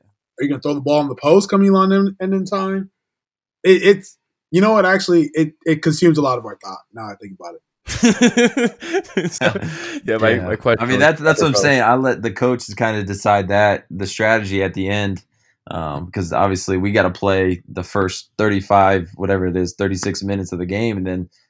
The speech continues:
Speaker 3: the last, you know, when you call that timeout, the four minutes goes away, so you don't know how long the game lasts. You know, that, then it becomes, uh, you know, first to eight or whatever.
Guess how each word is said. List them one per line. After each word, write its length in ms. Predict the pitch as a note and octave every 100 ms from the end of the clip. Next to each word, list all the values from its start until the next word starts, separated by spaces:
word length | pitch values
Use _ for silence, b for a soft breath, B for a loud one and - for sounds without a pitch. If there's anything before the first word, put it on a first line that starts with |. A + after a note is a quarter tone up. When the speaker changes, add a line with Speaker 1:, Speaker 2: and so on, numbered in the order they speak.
| _ -
Speaker 3:
the 80 |
last, 340 | F#2 G2 F2+ -
you 120 | G2
know, 160 | F#2+ F#2+
when 120 | F#2+
you 60 | F2+
call 180 | G#2 F#2+
that 160 | E2+
timeout, 460 | G2+ G2 G2+ A#2+ A2
the 60 | F#2
four 200 | G#2 G2+
minutes 260 | G#2 G2
goes 220 | - F#2+
away, 300 | F#2 G#2+ A#2 F#2+
so 340 | F#2 F2+ E2+ _ _ _
you 100 | G#2
don't 120 | G#2+ G2
know 120 | G2
how 220 | G2+ A#2+
long 240 | G2+ G2
the 80 | F#2
game 240 | F2 F#2 F2+
lasts. 320 | E2+ D#2+ -
You 60 | E2+
know, 120 | E2+
that, 280 | F#2+ G2+ F#2
then 120 | A2
it 100 | G#2
becomes, 680 | F#2+ - F#2+ F#2 F2 - - _ _ _ _
uh, 400 | - D#2+ D#2+ D#2 E2
you 80 | D#2+
know, 120 | C#2
first 320 | - F#2+ -
to 80 | E2
eight 280 | E2+ G2 -
or 80 | C2+
whatever. 360 | B1+ C2 D2